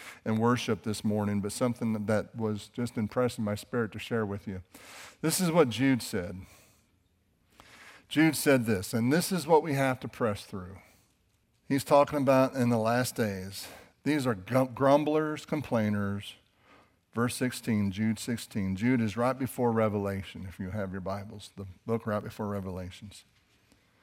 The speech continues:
"These are grumblers, complainers, walking according to their own lusts,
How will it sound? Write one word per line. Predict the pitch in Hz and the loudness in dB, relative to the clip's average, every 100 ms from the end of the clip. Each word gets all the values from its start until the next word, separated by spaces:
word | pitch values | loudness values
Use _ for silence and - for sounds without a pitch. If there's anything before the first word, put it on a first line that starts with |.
| _ - - _ | _ -20 -20 _
"These | 120 143 135 | 2 2 2
are | 110 | 0
grumblers, | 113 131 135 135 135 131 120 | 2 4 4 4 2 0 -2
complainers, | 113 95 127 123 123 120 98 | -4 -2 0 0 2 0 -2
walking | 107 127 127 127 | 2 2 2 -2
according | 120 123 120 117 117 | -2 -2 0 0 0
to | 113 | -2
their | 101 98 | -2 -4
own | - 117 123 117 | 0 2 4 2
lusts, | 107 104 101 - | 2 0 -2 -8